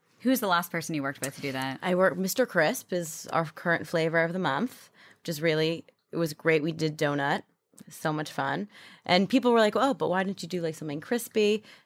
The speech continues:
Speaker 2: And that just happens not to work in the jar. But the whole point of the contributor thing is that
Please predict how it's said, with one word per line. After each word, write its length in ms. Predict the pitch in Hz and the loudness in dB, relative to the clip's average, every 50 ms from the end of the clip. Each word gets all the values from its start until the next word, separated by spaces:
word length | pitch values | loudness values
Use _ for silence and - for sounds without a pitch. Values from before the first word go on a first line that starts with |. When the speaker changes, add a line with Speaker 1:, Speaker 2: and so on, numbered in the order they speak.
| _ _ | _ _
Speaker 2:
And 160 | - - 170 | -4 -2 -2
that 140 | 170 120 - | 0 -2 -2
just 240 | 165 156 - - - _ | -6 -8 -10 -12 -16 _
happens 560 | - 151 170 165 170 - 170 165 165 160 - | -14 -6 -4 -4 -4 -4 -6 -6 -8 -8 -6
not 260 | 160 165 160 160 - - | -4 -2 -2 -2 -4 -6
to 360 | - 160 151 147 143 135 - - - | -6 -4 -4 -2 -4 -4 -6 -10 -12
work 280 | - - 160 160 156 - | -4 0 0 0 2 2
in 80 | 160 | 2
the 80 | 156 151 | 2 0
jar. 500 | 156 160 151 147 151 160 170 220 277 277 - | 0 2 2 4 4 4 2 2 -2 -6 -4
But 120 | - 214 202 | -4 -2 -2
the 80 | 220 202 | 0 0
whole 140 | 214 233 | 2 0
point 440 | 220 - - 220 226 220 214 185 165 | 0 0 -2 0 0 0 0 -2 -2
of 160 | - 165 151 | -4 -6 -4
the 80 | 156 156 | -4 -4
contributor 500 | - 160 156 - 214 202 196 196 170 165 | -4 -4 -4 -4 -2 0 2 2 0 0
thing 220 | 156 - 151 147 | 0 -4 -6 -4
is 160 | 156 151 151 - | -6 -6 -6 -4
that 280 | 151 151 151 147 - | -2 -2 -2 -2 -4